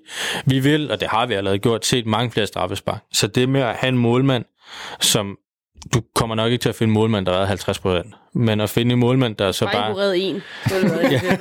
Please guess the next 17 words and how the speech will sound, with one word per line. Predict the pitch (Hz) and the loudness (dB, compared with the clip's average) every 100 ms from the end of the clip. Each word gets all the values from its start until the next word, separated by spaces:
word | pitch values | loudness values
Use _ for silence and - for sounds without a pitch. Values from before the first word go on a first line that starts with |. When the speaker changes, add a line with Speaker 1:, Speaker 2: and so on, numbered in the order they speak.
| 220 | 0
Speaker 2:
Ja. | 254 196 196 196 - - - | 0 0 0 -2 -2 -2 -2
Speaker 1:
<laughs> | - 185 - - - - - 185 123 | -2 -2 -4 -2 -4 -4 -2 0 0
Så, | - - 151 - - - - | 0 0 -2 -4 -6 -2 0
så, | - - 131 - _ _ - 180 - | 0 -2 -6 -10 _ _ -2 -2 0
det | 131 | 0
er | |
det. | 113 110 - - 233 220 180 | 0 -4 -4 -2 0 2 2
Speaker 2:
Ja. | 131 117 | 2 0
Speaker 1:
Øhm, | 120 | -4
så, | - 123 | -2 -2
så | 104 127 | 0 0
hvis | 120 113 | 2 2
du | 127 | 0
finder | - 151 151 127 | 0 0 2 2
en, | 131 127 | 2 0
der | 117 | -2
bare | 107 98 110 | 0 0 0